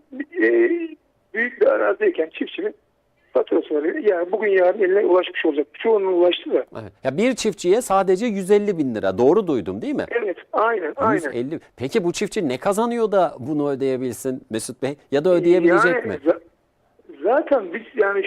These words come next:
Speaker 1: şu an bölgemizde özel şirketler olmasa yani biz üretici bir, e, bir şeyde yaşıyoruz.
Speaker 2: Doğru.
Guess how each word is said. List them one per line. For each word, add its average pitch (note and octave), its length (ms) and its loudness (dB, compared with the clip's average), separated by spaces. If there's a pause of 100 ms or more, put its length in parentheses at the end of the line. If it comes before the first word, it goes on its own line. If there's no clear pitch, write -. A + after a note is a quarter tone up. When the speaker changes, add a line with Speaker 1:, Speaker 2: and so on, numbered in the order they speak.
Speaker 1:
şu A#3+ 120 2
an A#3 140 -4
bölgemizde G#3+ 540 2
özel G#3+ 260 2
şirketler - 480 -2
olmasa A#3+ 540 2 (800)
yani F3+ 240 0
biz - 100 -8
üretici A#3 440 -4
bir, E3+ 360 -2
e, E3 640 2 (600)
bir - 40 -12
şeyde E3 280 0
yaşıyoruz. E3 480 -2 (760)
Speaker 2:
Doğru. G2+ 220 -6